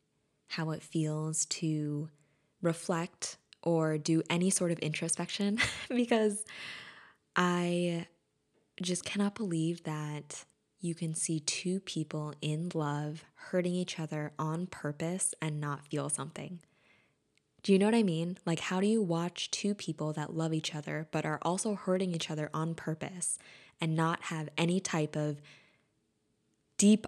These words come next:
honest response? Make it make sense. Make it make sense. Like, hello? And then this one. This, these are the only two sentences I'm gonna read from this entire thing because I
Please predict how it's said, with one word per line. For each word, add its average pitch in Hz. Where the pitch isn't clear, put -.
honest 170
response? -
Make 226
it 269
make 190
sense. -
Make 185
it 208
make 160
sense. -
Like, 190
hello? 202
And 202
then 208
this 185
one. -
This, 185
these 214
are 240
the 208
only 214
two 254
sentences 180
I'm 175
gonna 165
read 160
from 165
this 165
entire 160
thing 156
because 165
I 156